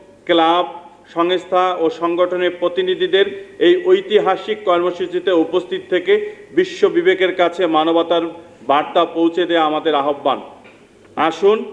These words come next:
নিজ নিজ উদ্যোগে শোকের কালো পতাকা, ফিলিস্তিন ও বাংলাদেশের পতাকা, ব্যানার ও প্ল্যাকার্ড নিয়ে আসুন অন্যায়ের বিরুদ্ধে দাঁড়াই,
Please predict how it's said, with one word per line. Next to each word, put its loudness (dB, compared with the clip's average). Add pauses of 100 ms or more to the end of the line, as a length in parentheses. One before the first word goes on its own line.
(360)
নিজ 0
নিজ 0
উদ্যোগে 2 (120)
শোকের -2
কালো 2
পতাকা, 0 (380)
ফিলিস্তিন 0
ও 2
বাংলাদেশের 0
পতাকা, 0
ব্যানার 0 (420)
ও 4
প্ল্যাকার্ড 0
নিয়ে -4 (360)
আসুন -2
অন্যায়ের 0
বিরুদ্ধে -2
দাঁড়াই, 2